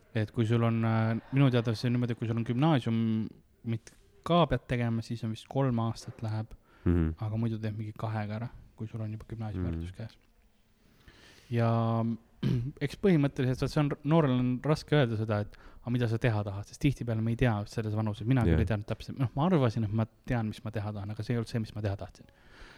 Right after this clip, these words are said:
Speaker 1: Et, äh, <laughs> kõlab keeruliselt, aga see ongi see, et
Speaker 2: Mhm.
Speaker 1: mi-, kui sul on mingisugune asi, mis sa mõtled, et kuule, ma tahaks seda proovida, siis mine ja proovi nagu.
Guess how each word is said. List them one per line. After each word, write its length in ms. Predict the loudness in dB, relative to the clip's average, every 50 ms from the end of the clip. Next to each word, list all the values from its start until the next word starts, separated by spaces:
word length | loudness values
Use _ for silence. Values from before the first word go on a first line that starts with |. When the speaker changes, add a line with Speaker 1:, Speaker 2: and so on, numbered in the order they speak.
| -20 -8 -4
Speaker 1:
Et, 320 | -2 -2 -2 -4 -4 -2
äh, 280 | 0 0 2 2 2 0 0 -4 -6 -6 -8 -10 -6 0
<laughs> 400 | 0 2 2 0 -2 -8 -8 -2 0
kõlab 220 | 2 2 2 0
keeruliselt, 340 | 0 0 2 2 0 0 -2
aga 100 | -2 0
see 80 | 2 2
ongi 120 | 2 4
see, 60 | 2
et 80 | 2 0 -2 -6 -10 -4 0
Speaker 2:
Mhm. 80 | 2
Speaker 1:
mi-, 120 | 2 2 0 -2 -2 0
kui 120 | 0 4
sul 140 | 4 6 6
on 100 | 6 6
mingisugune 500 | 4 4 4 2 2 0 0 0 2 2
asi, 120 | 2 0
mis 160 | 0 -2 -2
sa 80 | -2 -2
mõtled, 280 | -2 -2 -2 -4 -6 -6
et 80 | -4 -2
kuule, 140 | -2 0 0
ma 100 | 0 0
tahaks 220 | -2 -2 -2 -2
seda 180 | -2 -2 -2 -2
proovida, 380 | 0 0 0 0 0 -2 -4 -4
siis 160 | -6 -8 -10 -14 -20 -20 -20 -20 _ -20 -20 -16 -6
mine 300 | -2 0 2 4 4 4 2
ja 60 | 2
proovi 320 | 2 4 4 4 4 2 2
nagu. 340 | 0 -2 -2 -2 -4 -6